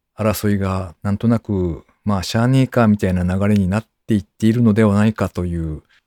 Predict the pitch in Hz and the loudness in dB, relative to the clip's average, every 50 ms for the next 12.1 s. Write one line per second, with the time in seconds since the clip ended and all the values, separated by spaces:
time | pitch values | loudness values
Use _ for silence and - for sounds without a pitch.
0 | _ _ - 110 123 120 113 - - 120 113 113 104 104 107 110 107 104 - 90 | _ _ 0 2 2 2 2 0 0 0 2 2 2 2 2 2 0 0 -2 -4
1 | 87 82 78 - - 80 82 78 73 - _ _ _ 110 104 90 78 82 - - | -4 -4 -6 -8 -10 -8 -8 -10 -10 -14 _ _ _ -2 -2 -2 -4 -6 -10 -10
2 | - 85 92 104 104 - _ _ _ _ _ _ _ _ _ _ - 170 147 117 | -8 -2 -2 -2 -2 -4 _ _ _ _ _ _ _ _ _ _ -2 0 0 0
3 | - - 127 147 - - 175 160 160 156 156 156 151 147 139 147 151 151 - _ | 0 0 -2 -2 0 2 2 2 4 4 4 2 2 0 0 0 -2 -2 0 _
4 | - 151 151 151 151 147 147 147 147 139 - _ _ _ - - - 135 - - | 2 2 4 4 4 4 4 2 2 0 -2 _ _ _ -16 -4 -4 -4 -2 2
5 | 131 131 123 127 127 120 113 - _ _ _ _ _ _ _ - 120 - - 131 | 0 2 2 2 2 0 0 -2 _ _ _ _ _ _ _ -6 -4 -2 -2 0
6 | 120 123 135 139 120 107 101 95 92 87 82 78 78 _ _ - - - 117 117 | 2 4 4 4 4 4 2 2 2 -2 -4 -6 -10 _ _ -12 -4 0 0 0
7 | 113 101 95 95 - 117 110 104 92 90 85 80 78 80 - - 113 117 110 87 | 0 0 -4 -4 -4 -2 0 0 0 0 -2 -4 -6 -6 -6 -2 0 2 2 0
8 | 82 - - 82 80 78 78 - - 82 87 92 - - _ _ _ _ _ _ | 0 -4 -6 -6 -6 -6 -8 -8 -6 -4 -4 -4 -6 -8 _ _ _ _ _ _
9 | _ _ _ _ _ _ _ _ - 101 87 - 104 - - 135 131 - - 147 | _ _ _ _ _ _ _ _ -6 -6 -4 -4 -4 0 0 0 0 2 0 0
10 | 143 - - 143 - - 151 147 143 - _ _ - 147 143 143 147 143 - 151 | 0 0 0 -2 0 0 0 0 0 -2 _ _ -2 0 2 2 0 0 -4 -4
11 | - - 151 147 151 147 147 143 139 139 139 143 139 143 139 139 123 - - - | 0 0 0 2 2 2 4 2 2 0 0 -2 -2 -2 0 0 0 -2 -4 -8
12 | 131 | -8